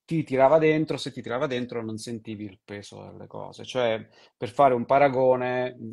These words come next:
ho detto tante volte di non essere un grande estimatore della saga di Tol-, la saga di Peter Jackson del Signore degli Anelli, quei sei film lì li ho vissuti in modo molto più difficile per, per la loro durata, per la loro durata.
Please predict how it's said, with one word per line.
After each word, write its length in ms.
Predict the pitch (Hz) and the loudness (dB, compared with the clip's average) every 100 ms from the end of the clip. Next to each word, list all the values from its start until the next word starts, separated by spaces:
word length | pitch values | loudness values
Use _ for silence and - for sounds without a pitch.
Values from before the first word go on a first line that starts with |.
| 120 | -16
ho 60 | 107 | -14
detto 240 | 110 113 | -16 -12
tante 200 | 110 110 | -10 -4
volte 280 | 117 113 104 | 0 -2 -2
di 60 | 104 | -10
non 80 | 110 | -12
essere 240 | 110 107 | -12 -12
un 60 | 107 | -2
grande 220 | 127 117 | -2 -2
estimatore 720 | 107 120 110 107 117 107 104 | -8 -12 -10 -6 -6 -6 -12
della 220 | 101 101 | -14 -16
saga 480 | 104 113 104 104 107 _ _ _ _ _ _ | -12 -10 -10 -10 -12 _ _ _ _ _ _
di 160 | 110 | -10
Tol-, 300 | 104 127 127 | -2 0 0
la 100 | 113 | -6
saga 420 | 113 120 113 110 104 | -4 -2 0 -2 -2
di 200 | 104 107 | -6 -12
Peter 300 | 110 113 101 | -10 -12 -8
Jackson 580 | 110 110 - - 107 | -6 -6 -8 -14 -12
del 140 | 104 98 | -14 -14
Signore 280 | - 110 104 | -14 -12 -10
degli 120 | 117 | -8
Anelli, 560 | 127 120 113 117 120 110 | -6 -6 -6 -6 -8 -6
quei 280 | 135 143 | 0 0
sei 180 | 123 127 | 0 -6
film 280 | 110 117 127 | -8 -6 -6
lì 560 | 127 120 120 120 147 _ _ | -4 -4 -4 -6 -12 _ _
li 100 | 135 | -10
ho 80 | 117 | -8
vissuti 500 | 107 107 - 123 113 | -8 -10 -12 -12 -10
in 120 | 110 107 | -8 -4
modo 280 | 110 107 101 | -4 -4 -6
molto 340 | 107 104 - | -10 -14 -20
più 460 | _ 101 101 104 98 - | _ -18 -16 -16 -18 -20
difficile 920 | 143 107 110 113 120 - 156 160 131 | -20 -20 -18 -12 -10 -8 -4 2 2
per, 280 | 127 - _ | 0 -6 _
per 220 | - 113 107 | -6 -4 -2
la 320 | 117 113 117 | -2 -2 -2
loro 340 | 117 113 113 | -2 -2 -2
durata, 540 | 110 113 110 101 104 101 _ | -4 -2 0 -2 -8 -18 _
per 140 | 101 | -14
la 60 | 104 | -10
loro 200 | 107 104 | -10 -12
durata. 300 | 101 101 | -14 -16